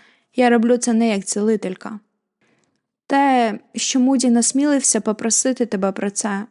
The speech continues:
робить його настільки жорстоким, як і того, хто взагалі придумав цю ідею. Шотландський акцент в її голосі проявлявся сильніше, коли жінка опановувала емоції.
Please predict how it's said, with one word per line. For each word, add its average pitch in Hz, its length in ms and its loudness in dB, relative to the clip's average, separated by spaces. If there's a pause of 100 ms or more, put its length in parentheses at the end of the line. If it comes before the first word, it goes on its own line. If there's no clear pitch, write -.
робить 233 400 0
його 226 180 0
настільки 226 560 0
жорстоким, 220 640 -2
як 220 180 -2
і 226 40 -2
того, 220 340 0
хто 226 180 -6
взагалі 214 400 0
придумав 208 500 -2
цю - 160 -6
ідею. 196 460 -6 (800)
Шотландський 269 600 0
акцент 277 460 -2
в - 0 -
її 226 140 2
голосі 240 500 2
проявлявся 233 720 -2
сильніше, 247 500 0
коли 226 200 -2
жінка 226 320 0
опановувала 214 680 0
емоції. 202 680 -4